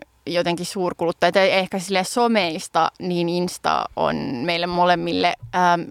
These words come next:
läheisin. Ja mä en nyt todellakaan siis sanoisi niin, että kumpikaan meistä saa kaikki uutisensa tai jotenkin silleen vaikutteisensa tai, tai jotenkin sitä kautta. Mut se on kuitenkin sellainen paikka, mistä, mistä pääsee, tai siis missä seuraa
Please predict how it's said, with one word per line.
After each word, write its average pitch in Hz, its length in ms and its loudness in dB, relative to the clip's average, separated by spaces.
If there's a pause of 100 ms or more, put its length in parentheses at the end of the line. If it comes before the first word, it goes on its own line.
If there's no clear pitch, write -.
(120)
läheisin. 208 640 0
Ja 170 100 -2
mä 208 140 2
en 240 120 2
nyt 214 160 -2
todellakaan 180 600 2
siis 160 180 -8
sanoisi 165 340 -2
niin, 170 200 2
että - 160 -4
kumpikaan 165 440 2
meistä 165 300 -2
saa 156 240 0
kaikki 165 480 -2
uutisensa 175 720 -4
tai - 160 -2
jotenkin - 280 -4
silleen - 300 -2
vaikutteisensa 180 800 -4
tai, 165 200 2 (400)
tai 170 80 -2
jotenkin 170 320 0 (280)
sitä 208 320 2
kautta. 175 500 0 (240)
Mut 190 140 -2
se 208 120 2
on 220 220 2
kuitenkin 190 300 0
sellainen 180 280 0
paikka, 180 320 2
mistä, 175 460 0
mistä 175 480 -2 (380)
pääsee, 190 420 2
tai 180 120 2
siis 185 200 -10
missä 190 260 -4
seuraa 180 760 4